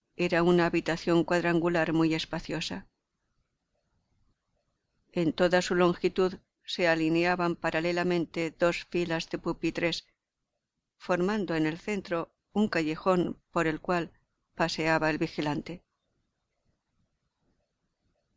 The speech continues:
Estábamos colocados por secciones. Los menores de catorce años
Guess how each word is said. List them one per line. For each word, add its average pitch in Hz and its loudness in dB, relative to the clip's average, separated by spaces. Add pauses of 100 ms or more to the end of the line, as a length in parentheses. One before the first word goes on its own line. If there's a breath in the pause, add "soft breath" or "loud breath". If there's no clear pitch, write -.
(220)
Estábamos 240 2
colocados 160 0
por - 0
secciones. 160 -4 (1500)
Los 165 -6
menores 175 2
de 180 -2
catorce 185 -2
años 170 -2